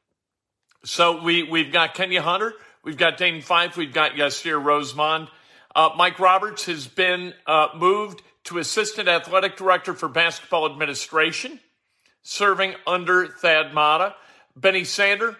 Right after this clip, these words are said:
promoted to Dobo, director of basketball operations. Brian Walsh has been, uh, uh, added as the new team and recruitment coordinator, and Cliff Marshall remains as the director of athletic performance.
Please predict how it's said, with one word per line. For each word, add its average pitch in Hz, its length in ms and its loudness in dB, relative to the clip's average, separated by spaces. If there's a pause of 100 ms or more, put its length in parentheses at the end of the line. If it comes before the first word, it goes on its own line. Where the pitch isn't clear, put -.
promoted 185 520 2
to 147 60 -14
Dobo, 175 540 2
director 160 420 0
of 151 40 -6
basketball 156 500 0
operations. 143 760 0 (360)
Brian 190 380 2
Walsh 185 400 2 (380)
has 180 300 -2
been, 175 280 -2
uh, 151 540 2 (120)
uh, 151 260 0 (100)
added 175 440 -2 (140)
as 143 240 -2
the 156 80 -6
new 170 200 -8
team 196 420 -8 (100)
and 156 160 -4
recruitment 208 600 -6 (340)
coordinator, 190 760 0 (360)
and 175 220 -2
Cliff 170 240 -4
Marshall 175 340 0
remains 156 640 -2
as 151 360 -4
the 156 100 -2
director 151 480 0
of 127 100 -4
athletic 139 480 0
performance. 127 640 -6